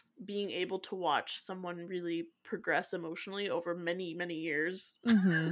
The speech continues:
Speaker 1: <laughs> I kinda just listened to it all in one week.
Speaker 2: Yeah.
Speaker 1: Um, I don't know. I think it, it kinda inspired me to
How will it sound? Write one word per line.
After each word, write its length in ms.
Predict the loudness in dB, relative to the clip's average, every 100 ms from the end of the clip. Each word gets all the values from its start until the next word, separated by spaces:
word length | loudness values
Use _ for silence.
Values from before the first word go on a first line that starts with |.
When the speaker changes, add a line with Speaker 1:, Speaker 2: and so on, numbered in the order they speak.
| 0
Speaker 1:
<laughs> 100 | 4
I 140 | 6
kinda 280 | 8 6 6
just 200 | 0 -2
listened 340 | -2 -4 -4 -2
to 140 | 2
it 200 | 2 2 2
all 220 | 4 4
in 120 | 2
one 180 | -2 -2
week. 240 | -4 -6 -10 -20 _ _ 0
Speaker 2:
Yeah. 320 | 2 4 2 -2 -4
Speaker 1:
Um, 540 | -2 -2 -4 -8 -14 _ _ _ -6
I 40 |
don't 120 | -2
know. 240 | 0 0 0
I 80 | -2
think 220 | -2 -4
it, 160 | -4 -6 -8
it 220 | -6 -6
kinda 220 | -4 -2
inspired 400 | -2 -2 2 2 0
me 100 | -8
to 340 | -6 -6 -6